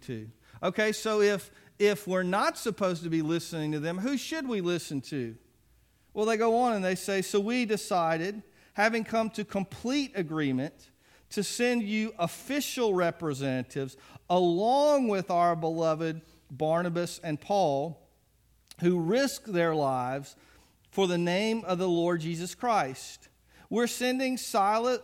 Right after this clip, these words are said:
Judas and Silas to confirm what we have decided concerning your question." He does two things here with,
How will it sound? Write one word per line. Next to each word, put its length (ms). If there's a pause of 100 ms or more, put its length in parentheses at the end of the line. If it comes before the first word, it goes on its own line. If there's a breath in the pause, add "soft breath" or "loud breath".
(120)
Judas 500
and 120
Silas 520
to 80
confirm 640
what 140
we 120
have 120
decided 760
concerning 640
your 120
question." 680 (2250 soft breath)
He 120
does 220
two 260
things 400
here 300
with, 300